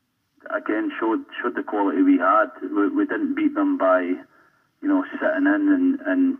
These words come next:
trying to nick it on the counter-attack. We beat them by going toe-to-toe to them, and it was a brilliant night that night. It was pouring the rain, really wet night, and, uh, it was a great night to play football, uh, and to,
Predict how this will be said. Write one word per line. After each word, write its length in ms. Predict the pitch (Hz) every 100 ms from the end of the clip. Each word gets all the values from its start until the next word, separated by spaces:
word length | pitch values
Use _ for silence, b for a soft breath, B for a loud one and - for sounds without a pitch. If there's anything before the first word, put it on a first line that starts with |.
| -
trying 240 | - -
to 60 | -
nick 180 | -
it 80 | -
on 140 | - 277
the 80 |
counter-attack. 680 | - 101 107 - - 101 92
We 100 | 95 -
beat 160 | 101
them 160 | 101 92
by 160 | 95
going 320 | 92 95 92 92
toe-to-toe 520 | 98 87 95 95 95 -
to 40 |
them, 240 | - 92
and 160 | 85 85 - b b b b -
it 40 |
was 160 | 294 -
a 20 |
brilliant 420 | - - 110 101
night 220 | - 110 98
that 200 | 98 92
night. 160 | 285
It 100 | -
was 160 | - -
pouring 300 | - 104 101
the 80 | 95
rain, 320 | 101 104 95
really 260 | 101 98
wet 300 | 92 101 95
night, 400 | 90 95 101 98
and, 260 | - 92 - - -
uh, 460 | 90 87 87 85 87 - _
it 40 | 95
was 80 | 92
a 80 | 98
great 360 | 95 104 92 - _ _ _ _ -
night 420 | - - - -
to 60 | -
play 260 | 101 95 92
football, 460 | 101 95 104 98 90 B B B B B -
uh, 500 | 92 87 87 90 90
and 180 | 87 -
to, 240 | 92 85